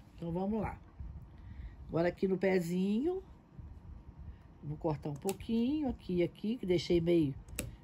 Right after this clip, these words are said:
exagerado, que eu fiquei com medo. Então, vamos ver essa parte aqui. Tô achando bem legal, tô achando sem problemas, hein?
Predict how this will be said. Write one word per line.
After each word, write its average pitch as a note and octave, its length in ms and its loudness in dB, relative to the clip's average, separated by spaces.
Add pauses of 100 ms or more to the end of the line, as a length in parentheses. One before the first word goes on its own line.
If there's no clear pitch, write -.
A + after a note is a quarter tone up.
(100)
exagerado, F3+ 840 4
que - 80 -2
eu - 40 4
fiquei - 180 0
com E3+ 160 0
medo. F3 500 4 (2750)
Então, E3 160 0
vamos F3+ 300 0
ver F#3 320 4 (140)
essa E3 280 0
parte D#3 400 -4
aqui. G3+ 300 -2
Tô D4 140 -2
achando C#4 280 0
bem A#3+ 200 8
legal, F3+ 400 2
tô E3+ 120 0
achando F#3 240 0
sem A3 240 2
problemas, D#3+ 680 2
hein? G#3 180 2